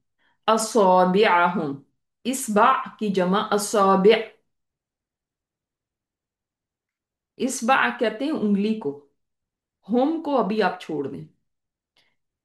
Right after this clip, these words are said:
तो अ-, असौबे क्या, उंगलियां, हुम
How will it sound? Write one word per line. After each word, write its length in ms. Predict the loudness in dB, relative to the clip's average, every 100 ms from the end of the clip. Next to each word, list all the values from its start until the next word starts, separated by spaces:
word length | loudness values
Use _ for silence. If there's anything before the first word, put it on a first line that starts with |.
| _ _ _ _ _ _ _ _ -2
तो 100 | 0 2 -2 -2 0
अ-, 340 | 0 -2 -10 -2
असौबे 680 | 0 0 4 4 4 2 -2
क्या, 500 | -4 -4 -4 -6 -2
उंगलियां, 600 | 0 2 4 2 0 -4 -10 _ _ _ _ _ _ _ _ _
हुम 400 | -2 0 0 -4